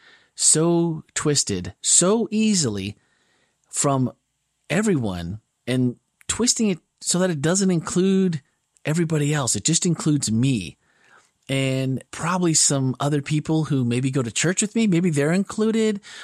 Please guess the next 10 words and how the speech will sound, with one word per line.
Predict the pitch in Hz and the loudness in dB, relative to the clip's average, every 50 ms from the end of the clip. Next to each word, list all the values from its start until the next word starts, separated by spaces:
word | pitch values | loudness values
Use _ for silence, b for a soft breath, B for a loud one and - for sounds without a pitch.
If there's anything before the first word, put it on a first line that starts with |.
| B B | B B
or | B 123 131 135 127 123 | B 0 0 0 0 0
people | - 156 156 156 - 160 151 143 143 | 0 -2 -2 0 0 0 0 0 0
that | 131 127 120 | 0 0 -2
I | 110 107 | -2 -2
like, | 107 104 110 120 151 180 - - | -2 0 0 0 0 0 0 -2
maybe | 127 110 104 107 104 | -2 -2 -2 -2 -4
they | 85 98 120 135 160 | -4 -2 0 0 0
get | 175 208 208 | 0 0 0
included. | 208 202 202 - - 208 208 208 208 196 196 - _ B B B B B B B B B B | 0 0 -2 -2 0 0 0 0 0 -2 -4 -6 _ B B B B B B B B B B
So | B - 202 196 190 170 - | B 0 2 2 2 0 -2